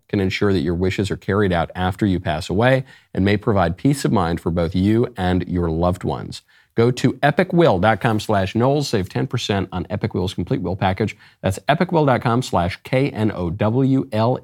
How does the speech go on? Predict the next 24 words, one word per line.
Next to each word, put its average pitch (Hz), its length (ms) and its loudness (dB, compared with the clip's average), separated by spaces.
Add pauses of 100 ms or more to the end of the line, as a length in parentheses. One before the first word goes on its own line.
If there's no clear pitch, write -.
E 107 300 0
S. - 420 -6 (680)
Speaking 143 460 2
of 110 80 2
liberal 113 500 2
elites 104 520 2
clamping 104 500 0
down, 117 480 4 (1600)
this 135 120 4
story 113 340 4
out 95 120 4
of 80 80 -2
New 87 100 2
York. - 460 -2 (1000)
Oh 107 220 4
man, 95 260 2
it - 120 -2
sums 98 320 0
up 82 120 -4
everything. 76 380 -4
It's 92 160 -6
so 117 800 0 (200)
ridiculous. 104 1040 0 (100)
It, - 220 -2